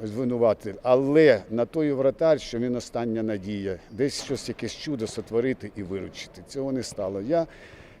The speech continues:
Шукав вже на другий тайм, щоб приучити десь до п'ятого, щоб, але у мене сьогодні, м, Остриков зовсім випав з ігри, зовсім не готовий. Це перепетії другого тайму показує. Я не можу знайти вратарів, е,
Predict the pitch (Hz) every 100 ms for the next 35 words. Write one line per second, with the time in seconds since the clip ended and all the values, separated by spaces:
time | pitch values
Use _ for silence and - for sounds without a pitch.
0 | - - 156 170 156 151 151 127 147 135
1 | - 160 143 - 143 139 143 127 - 127
2 | 123 117 107 104 123 156 160 156 120 -
3 | 104 101 104 123 139 139 131 117 127 127
4 | 120 - 139 139 107 113 104 - - 107
5 | 107 110 - 139 - 110 110 101 127 113
6 | - 107 104 104 113 107 113 127 147 104
7 | 131 113 127 117 117 123 165 143 107 -
8 | 117 127 120 135 120 117 107 123 104 101
9 | 107 101 90 90 - 90 85 98 - -
10 | - - - - 160 175 175 139 147 143
11 | 139 135 139 135 - 135 156 151 - -
12 | 107